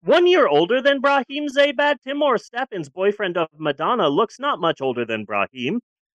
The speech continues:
Is this time a serious relationship or just having fun, right? Is this boyfriend of Madonna the last for her? Is he managed relationships with the age range which is too far?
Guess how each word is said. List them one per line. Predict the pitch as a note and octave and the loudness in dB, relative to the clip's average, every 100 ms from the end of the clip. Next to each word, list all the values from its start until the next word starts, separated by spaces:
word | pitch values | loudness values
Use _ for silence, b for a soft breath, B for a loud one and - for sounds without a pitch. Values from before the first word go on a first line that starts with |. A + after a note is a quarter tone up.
| _ _ _ _ _ | _ _ _ _ _
Is | C#4 C#4 A3 | -4 -4 -2
this | D#4 E4+ - | 0 0 -2
time | - C#4 D4+ | -4 0 2
a | C#4+ | 0
serious | - G#3+ A#3 C#4 C#4 | -2 -4 -4 -2 -2
relationship | C#4+ C#4 C4+ C4 D4 B3+ C#4+ A#3 | -2 0 0 -2 -6 -4 -6 -2
or | G3 | -2
just | D#3+ G3 - | 0 0 0
having | F3+ C#3 B2 A#2 | -2 -2 -4 -6
fun, | A#2+ G#2+ | -8 -2
right? | G2 B2 C4+ _ _ _ _ _ _ _ _ _ _ _ | 0 0 -2 _ _ _ _ _ _ _ _ _ _ _
Is | F#3 F#3 | -6 0
this | G3 F#3 | 0 0
boyfriend | C#3 C3+ D#3+ A#3+ A#3+ | 0 0 0 -4 0
of | B3+ A3+ | -2 0
Madonna | A#3+ F#3 F#3+ A#3 A#3 | -2 2 2 2 2
the | F3+ | 2
last | A#2+ A#2 F#3 _ | 2 0 -2 _
for | B3+ B3 G3+ | -4 -4 0
her? | A3+ C4 - | 0 0 -2
Is | F#3+ G3+ | -8 -8
he | A3 A3 | -8 -2
managed | E3+ F3+ F#3+ D3+ - | 0 2 2 -2 -6
relationships | C3+ C3 C3 D#3 F#3 - F#3 - | -4 0 -2 -2 -8 -4 -6 -6
with | D3 B2+ | -12 -12
the | C3 - | -12 -14
age | G#2+ B2+ B2 | -10 -10 -8
range | A#2+ B2+ G#2+ - | -4 -2 -4 -10
which | G2 - | -20 -18
is | F#2+ E2 _ _ _ | -20 -20 _ _ _
too | F2+ G#2+ _ | -20 -20 _
far? | E3 F#3+ A#3 | -6 -4 -4